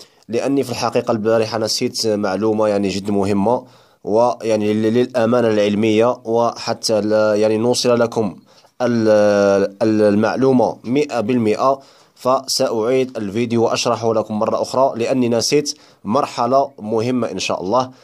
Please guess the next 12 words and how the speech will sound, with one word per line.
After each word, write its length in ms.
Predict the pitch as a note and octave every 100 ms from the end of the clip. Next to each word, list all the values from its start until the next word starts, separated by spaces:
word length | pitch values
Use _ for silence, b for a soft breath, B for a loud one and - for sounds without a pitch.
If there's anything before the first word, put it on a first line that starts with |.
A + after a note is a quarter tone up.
| B B
سأقولها 840 | - E3+ - - - D3 C3 A#2+
لكم 380 | A2 G2+ B2 A#2
بإذن 340 | G#2+ G#2+ G#2+
الله 300 | G#2+ G2 F#2
تعالى. 340 | E2+ D#2+ D2 - _ B B B B -
إخوتي، 540 | F3 E3+ D3+ C#3+ F3+ E3+ -
اليوم 500 | B2 A#2 C#3 E3 - _ -
يعني 260 | A#2+ A#2+
الدرس 320 | B2 G#2 - -
تاعنا 240 | A2+ B2
كيفاش 500 | B2+ A2 C#3+ D3+ -
نقوم 440 | A2+ A2 C#3+ E3